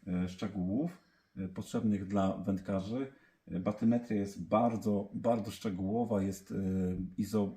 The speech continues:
izobaty są co pół metra, co naprawdę już bardzo dokładnie nam pokazuje strukturę dna, wszystkie dołki, wypłycenia, e,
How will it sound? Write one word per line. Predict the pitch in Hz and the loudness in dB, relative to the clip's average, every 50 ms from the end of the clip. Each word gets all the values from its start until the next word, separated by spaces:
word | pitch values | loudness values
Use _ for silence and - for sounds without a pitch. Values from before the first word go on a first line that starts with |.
| - | -6
izobaty | 104 95 104 101 92 87 110 110 - 101 | -4 -2 0 0 0 0 0 -2 -2 -4
są | - - 98 90 | -4 -2 -4 -2
co | - - 107 90 | -2 -2 -4 -4
pół | - - 123 113 | -2 0 2 2
metra, | 107 98 90 - - 104 104 117 | 4 2 2 0 0 0 0 0
co | 117 - - 110 | -2 -2 -2 -4
naprawdę | 107 92 - 113 101 98 101 | -2 -2 -2 -4 -2 0 0
już | 98 95 - - - _ _ _ _ - 98 87 82 - - - - - | -2 -2 -4 -12 -18 _ _ _ _ -8 -6 -6 -6 -8 -12 -8 2 6
bardzo | 127 123 113 107 98 | 6 6 6 6 2
dokładnie | 101 101 - - 107 92 104 98 | 0 0 2 2 2 2 2 2
nam | 95 92 | 0 0
pokazuje | 90 95 - - 95 95 101 95 92 | -2 -4 -6 -6 -4 -2 -2 -2 -2
strukturę | - - - 104 - - - 101 95 92 | -4 -6 -10 -10 -10 -6 -6 -4 -4 -2
dna, | 90 95 98 95 92 87 - - - - _ _ | 0 0 0 0 0 -2 -4 -8 -16 -20 _ _
wszystkie | - - - - - 107 98 | -20 -18 -16 -8 -4 -2 0
dołki, | 95 110 101 98 - - - 101 95 92 92 - _ _ _ _ | 2 2 2 0 0 -4 -2 0 0 0 -2 -8 _ _ _ _
wypłycenia, | - 92 92 87 - 104 98 98 - 107 98 101 98 95 92 92 | -10 -10 -8 -4 -2 -2 -2 0 0 -2 0 0 2 0 0 0
e, | - 95 98 95 95 95 | 0 0 0 2 2 2